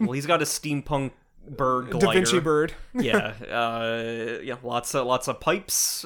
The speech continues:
Speaker 1: and,
Speaker 2: Yeah.
Speaker 1: and levers and glowing <laughs> control panels, and yeah,
Speaker 2: Yeah.
Speaker 1: it's all perfect.
Speaker 2: He appears out of nowhere in the Library of Congress in a clockwork Da Vinci bird mech and steals Yomiko's book,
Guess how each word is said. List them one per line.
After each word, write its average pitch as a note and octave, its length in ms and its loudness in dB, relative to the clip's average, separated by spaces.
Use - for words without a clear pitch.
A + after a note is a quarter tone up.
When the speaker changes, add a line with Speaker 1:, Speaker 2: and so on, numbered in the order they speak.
Speaker 1:
and, A#2+ 420 0
Speaker 2:
Yeah. A2 60 -2
Speaker 1:
and A2+ 160 -4
levers C3+ 460 -2
and B2 140 -4
glowing B2+ 420 -4
<laughs> C3 80 -4
control C3+ 300 -4
panels, E3+ 580 0
and F3 160 -8
yeah, A#3 180 0
Speaker 2:
Yeah. C3+ 120 -10
Speaker 1:
it's C#3 100 -10
all D#3 80 -4
perfect. B2 400 -10
Speaker 2:
He G#3 140 6
appears G3+ 400 8
out F#3+ 100 6
of F3+ 80 0
nowhere G3 460 6
in F#3 80 0
the F3 80 2
Library D#3 400 4
of D3+ 60 -14
Congress E3+ 640 -4
in D#3 180 -8
a - 20 -8
clockwork D#3+ 540 -6
Da D#3 80 -6
Vinci D#3 300 -6
bird G#3+ 300 4
mech G#3+ 320 -2
and E3 160 -2
steals F3 460 -2
Yomiko's D3+ 480 -4
book, G#3 340 -4